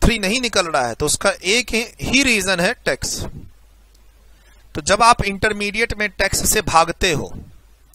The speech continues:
जब आप intermediate में taxation के paper से भागते हो, भागते हो मतलब seriously पढ़ाई नहीं कर रहे हो,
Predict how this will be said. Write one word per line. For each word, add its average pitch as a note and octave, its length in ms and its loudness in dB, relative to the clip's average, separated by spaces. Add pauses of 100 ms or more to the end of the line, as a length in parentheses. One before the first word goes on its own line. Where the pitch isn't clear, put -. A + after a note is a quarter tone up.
(140)
जब D#3+ 200 0
आप F3+ 240 2
intermediate E3+ 800 -6
में F3 320 -4 (720)
taxation F#3 540 0
के F#3+ 140 -4
paper F3 340 -2
से G#3+ 140 0
भागते E3 520 0
हो, C3+ 200 -2 (560)
भागते D3+ 380 2
हो F3 160 2
मतलब E3 420 -4 (500)
seriously E3 460 0
पढ़ाई D#3 340 2
नहीं E3 160 -4
कर D#3+ 160 -2
रहे D#3 180 -2
हो, D3+ 380 2